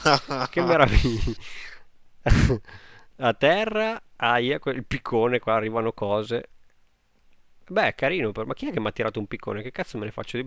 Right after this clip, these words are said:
Speaker 2: guarda che ressa, porca puttana, ma siete tutti
Speaker 1: Ah!
Speaker 2: porca. Levatevi dal cazzo,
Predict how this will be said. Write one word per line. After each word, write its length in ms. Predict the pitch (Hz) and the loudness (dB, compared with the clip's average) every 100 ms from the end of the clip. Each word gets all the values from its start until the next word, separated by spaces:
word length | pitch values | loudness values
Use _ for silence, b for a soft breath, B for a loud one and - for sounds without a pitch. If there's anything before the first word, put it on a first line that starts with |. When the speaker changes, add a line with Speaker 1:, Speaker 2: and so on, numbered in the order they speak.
| 170 | 2
Speaker 2:
guarda 260 | 247 311 | 4 6
che 140 | 277 180 | 6 4
ressa, 420 | 240 339 - 170 | 6 4 4 0
porca 280 | 202 240 185 | 0 -2 -2
puttana, 380 | 160 - 233 139 | -4 0 2 2
ma 100 | 131 | -2
siete 220 | 185 180 | -4 4
tutti 120 | 160 | 10
Speaker 1:
Ah! 500 | 175 180 175 185 180 | 12 12 12 12 12
Speaker 2:
porca. 160 | - - 196 b b b b b - | 8 -6 -12 b b b b b -2
Levatevi 440 | 143 226 208 180 | 6 6 6 2
dal 180 | 214 139 | 0 -2
cazzo, 560 | - 220 214 - 131 | -2 0 -2 -2 -2